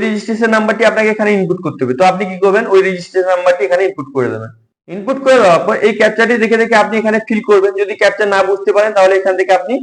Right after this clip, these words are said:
রিপ্লেসও করতে পারবেন। তো আপনি কি করবেন, এই ক্যাপচাটি দেখে দেখে এখানে ফিল করে দেবেন। ক্যাপচা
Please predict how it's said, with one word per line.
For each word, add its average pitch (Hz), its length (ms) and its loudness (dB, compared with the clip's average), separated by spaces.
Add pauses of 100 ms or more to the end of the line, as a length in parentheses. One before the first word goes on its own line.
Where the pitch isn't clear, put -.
(280)
রিপ্লেসও 190 420 0
করতে 151 240 -6
পারবেন। 113 220 -2 (400)
তো - 120 -10
আপনি 190 180 -6
কি 202 140 -8
করবেন, 214 240 2
এই 233 100 -2
ক্যাপচাটি 202 400 0
দেখে 190 160 2
দেখে 190 160 2
এখানে 196 260 0
ফিল 185 200 0
করে 127 180 0
দেবেন। 110 180 -8 (520)
ক্যাপচা 170 240 -4